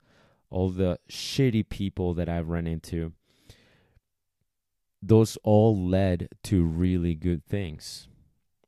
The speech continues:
I didn't make a, a terrible mistake in my life that ruined my life or ruined somebody else's life. So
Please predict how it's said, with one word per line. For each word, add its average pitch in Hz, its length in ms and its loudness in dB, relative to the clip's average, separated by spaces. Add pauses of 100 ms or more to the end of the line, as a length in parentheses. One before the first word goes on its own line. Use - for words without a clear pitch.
(500)
I 90 100 -8
didn't 110 340 2
make 101 280 2
a, 90 160 0 (580)
a 87 140 -2 (160)
terrible 90 880 -2 (100)
mistake 90 540 -4
in 90 80 -4
my 85 80 -2
life 87 460 -4
that 82 340 -4 (1300)
ruined 92 720 2
my 85 120 -6
life 82 440 -6
or 87 140 -2
ruined 87 420 -2
somebody 87 380 -6
else's 80 320 -8
life. 95 420 -6 (540)
So 87 500 0